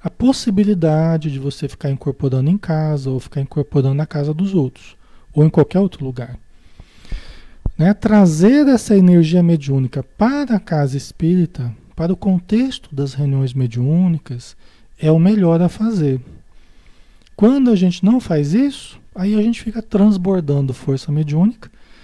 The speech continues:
transbordando sensibilidade, e aí as-, em qualquer lugar que você vá, você está passível de se descontrolar, passível de sentir muito o ambiente,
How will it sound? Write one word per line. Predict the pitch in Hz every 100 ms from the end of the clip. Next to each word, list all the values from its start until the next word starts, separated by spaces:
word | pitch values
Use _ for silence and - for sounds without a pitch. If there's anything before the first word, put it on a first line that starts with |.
| - - -
transbordando | 226 247 214 190 180 143 190 214
sensibilidade, | - 180 - 156 139 143 135 151 214 220 - - _ - - - _ -
e | 175
aí | 185 196 226
as-, | 254 226
em | 214
qualquer | 208 214 240
lugar | 233 208 185 185
que | 196
você | 196 - 208
vá, | 196 202
você | 220 226 240 240 240 - - - - - - - - _ _ 196 214
está | 202 -
passível | - 240 - - 208 220 233
de | 208
se | 214 226
descontrolar, | 196 - 214 208 220 208 190 170
passível | 185 165 - 180 175
de | 170
sentir | - 190 180 196
muito | 175 175 180
o | 180
ambiente, | 180 175 143 135 -